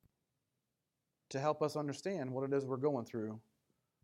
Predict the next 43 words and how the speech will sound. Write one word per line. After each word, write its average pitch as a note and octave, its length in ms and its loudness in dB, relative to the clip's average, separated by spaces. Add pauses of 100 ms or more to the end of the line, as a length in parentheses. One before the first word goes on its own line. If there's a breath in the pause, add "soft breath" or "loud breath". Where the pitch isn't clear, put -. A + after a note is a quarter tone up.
(180)
in A#2 100 0
society, B2 800 2 (160)
in G#2 60 -6
our G#2+ 80 -2
country, D3 400 -4
our C3 80 0
community, D3+ 520 -2
in C#3+ 60 0
our B2 140 4
world A#2+ 380 6
right A2+ 200 2
now. G2 160 -8 (2500 soft breath)
Before F#3+ 260 8
we G#3+ 80 8
get G3 120 8
into F3+ 140 6
the D#3+ 80 6
scripture F#3+ 340 2
part D#3+ 240 4
this D3+ 180 -2
morning, E3+ 240 2
I D#3+ 40 4
want E3 220 2
us C#3 220 2
to D3 100 -2
define C#3+ 420 2
those B2 180 4
two B2+ 180 -2
words, A#2 380 2
idol, C#3 460 8
I D3+ 180 10
D F3 340 2
O D#3+ 280 8
L. A#2+ 380 8 (960)
As A2+ 140 2
far C#3+ 180 8
as C#3 80 4
the C#3+ 60 0
dictionary F3 500 6
goes, E3 420 8 (100)
is C#3 180 4
a C3+ 60 2
noun. C#3+ 640 2